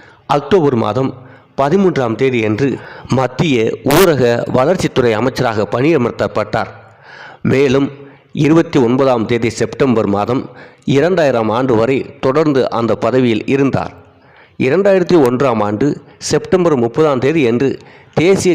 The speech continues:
ஜனநாயக கூட்டணியின் போது சுகாதாரம் மற்றும் குடும்ப நலத்துறை அமைச்சராக பொறுப்பேற்றார். டிசம்பர் இரண்டாயிரத்தி மூன்றாம் ஆண்டில் திராவிட முன்னேற்றக் கழகம் கூட்டணியிலிருந்து வெளியேறியது. ராஜா மற்றும் திமுக மற்ற அமைச்சர்களும் சேர்ந்து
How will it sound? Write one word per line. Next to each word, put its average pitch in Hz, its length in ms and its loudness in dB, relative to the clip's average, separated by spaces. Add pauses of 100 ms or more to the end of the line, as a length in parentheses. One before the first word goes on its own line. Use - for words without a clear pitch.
ஜனநாயக 143 500 0
கூட்டணியின் 120 400 0
போது 139 180 2 (640)
சுகாதாரம் 165 560 2
மற்றும் 127 300 -2
குடும்ப 170 280 2
நலத்துறை 123 360 0
அமைச்சராக 117 500 -2
பொறுப்பேற்றார். 127 640 0 (640)
டிசம்பர் 123 460 0 (320)
இரண்டாயிரத்தி 139 540 0
மூன்றாம் 120 460 0
ஆண்டில் 110 260 -4 (520)
திராவிட 175 420 2
முன்னேற்றக் 131 380 0
கழகம் 127 280 -2 (260)
கூட்டணியிலிருந்து 156 720 2
வெளியேறியது. 117 520 0 (680)
ராஜா 139 300 2 (180)
மற்றும் 127 320 -2 (180)
திமுக 151 440 0 (340)
மற்ற 120 180 -4 (120)
அமைச்சர்களும் 117 600 -2
சேர்ந்து 147 280 0